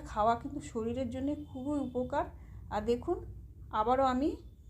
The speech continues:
খানিকটা দিয়ে দিলাম কচুর ডাঁটা। এইভাবে সমস্ত ডাঁটাগুলোকে আমি কড়াইয়ের মধ্যে দেব। যেহেতু কড়াইটা খুব বড়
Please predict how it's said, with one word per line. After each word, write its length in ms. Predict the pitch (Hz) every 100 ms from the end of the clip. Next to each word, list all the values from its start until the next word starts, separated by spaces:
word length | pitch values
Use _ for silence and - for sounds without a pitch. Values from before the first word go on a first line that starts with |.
| -
খানিকটা 400 | 262 247 247 254
দিয়ে 220 | 233 247
দিলাম 260 | 240 254 320 403
কচুর 300 | - 240 254 226
ডাঁটা। 240 | 240 240 285
এইভাবে 440 | 247 262 254 240 262 277
সমস্ত 440 | 262 262 302 302 262
ডাঁটাগুলোকে 680 | 226 240 233 233 233 240 247
আমি 260 | 202 214 330 - - - - - -
কড়াইয়ের 340 | 233 233 240
মধ্যে 280 | 254 254 269 226
দেব। 180 | 233 233 381 494 - - -
যেহেতু 380 | 226 262 320 320 330
কড়াইটা 500 | 240 233 240 247 330 -
খুব 220 | - 320 294
বড় 220 | 262 254